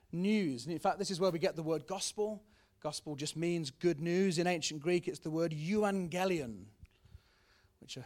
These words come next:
aside from being really fun to say, um, translates as joyful tidings, a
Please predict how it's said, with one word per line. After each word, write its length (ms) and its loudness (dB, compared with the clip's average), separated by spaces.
aside 320 0
from 180 -12
being 300 -6
really 500 -6
fun 440 -2
to 140 -4
say, 440 2
um, 460 0
translates 560 4
as 140 -4
joyful 640 4
tidings, 380 -12
a 60 -16